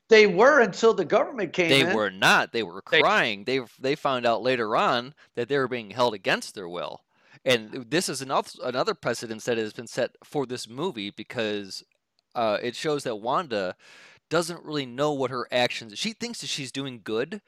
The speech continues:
Speaker 2: and that she's being right, but she's actually destroying everything around her.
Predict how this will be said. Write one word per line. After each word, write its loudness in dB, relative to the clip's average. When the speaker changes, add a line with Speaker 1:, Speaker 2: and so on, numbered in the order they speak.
Speaker 2:
and -10
that -4
she's -10
being -10
right, 0
but -12
she's -8
actually 0
destroying -8
everything -2
around -6
her. -16